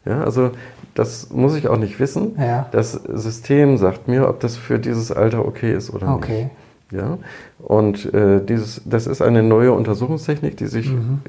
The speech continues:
Speaker 1: jetzt erst seit zwei Jahren auf dem Markt befindet. Ich habe mitgeholfen, das, äh, Verfahren zu entwickeln und zu normieren und,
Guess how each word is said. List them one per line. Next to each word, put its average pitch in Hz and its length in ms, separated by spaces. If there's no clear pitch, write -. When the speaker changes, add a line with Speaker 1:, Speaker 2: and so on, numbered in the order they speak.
Speaker 1:
jetzt 113 280
erst 107 320
seit 101 280
zwei 98 200
Jahren 95 220
auf - 140
dem 92 120
Markt 110 220
befindet. 139 480
Ich - 80
habe 107 160
mitgeholfen, 110 640
das, 98 340
äh, 95 280
Verfahren 98 520
zu - 120
entwickeln 123 540
und 104 220
zu 110 120
normieren 104 560
und, - 440